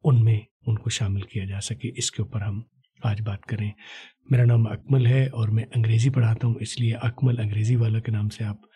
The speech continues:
मुझे ढूंढ सकते हैं इंटरनेट पर। हर माँ बाप ये चाहता है कि, आ, उसका बच्चा जो है वो काबिल इंसान हो,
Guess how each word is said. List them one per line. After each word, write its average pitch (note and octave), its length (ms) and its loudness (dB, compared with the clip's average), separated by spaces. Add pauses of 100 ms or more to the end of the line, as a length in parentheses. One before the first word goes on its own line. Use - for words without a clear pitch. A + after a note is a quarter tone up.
(340)
मुझे A2+ 260 -4
ढूंढ A#2+ 200 4
सकते C3+ 300 -2
हैं B2+ 80 4
इंटरनेट B2 300 2
पर। D#3+ 260 -4 (1040)
हर E3+ 220 4
माँ C#3 240 4
बाप B2 300 2 (100)
ये A#2+ 180 2
चाहता A#2+ 360 0
है B2+ 260 0 (200)
कि, A2+ 480 2 (140)
आ, G#2+ 360 -2 (120)
उसका - 280 -4
बच्चा A2 300 -2
जो A2+ 140 2
है A2 100 2
वो A2+ 120 0
काबिल G#2 400 -2
इंसान G2+ 340 -4
हो, - 380 -20